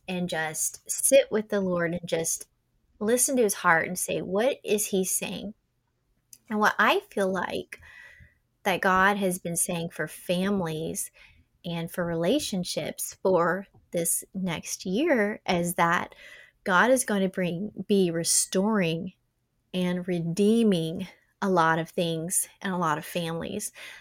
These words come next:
that have been broken, um, even some situations where, um, you just, you didn't see how things were gonna work out. And then all of a sudden, things are gonna change on a dime.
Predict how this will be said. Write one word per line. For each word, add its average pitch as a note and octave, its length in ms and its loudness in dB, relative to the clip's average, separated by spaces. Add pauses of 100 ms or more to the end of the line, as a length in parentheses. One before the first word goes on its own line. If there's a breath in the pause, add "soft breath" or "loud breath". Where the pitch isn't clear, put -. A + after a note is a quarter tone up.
that F3+ 120 -2
have E3+ 120 -4
been D#3 180 -6
broken, A#3+ 880 4 (460 loud breath)
um, F3 440 -2
even B3+ 340 2
some G#3+ 220 2
situations F3 1040 0
where, E3 640 4 (580)
um, E3+ 360 -4 (500)
you F#3+ 180 2
just, G3+ 360 2
you F#3 80 4
didn't G3 240 4
see A3+ 180 4
how F3+ 200 4
things F3 300 -2
were F3+ 60 0
gonna E3+ 180 2
work E3 300 2
out. B2+ 340 2
And F#3 140 2
then E3+ 160 -2 (100)
all A3+ 460 10
of A#3+ 100 2
a B3+ 100 2
sudden, F#3 680 4 (640)
things F#3 300 2
are F#3+ 60 2
gonna E3 180 -2
change D#3+ 400 -4
on D3+ 100 -2
a D3 80 -4
dime. C3+ 400 -4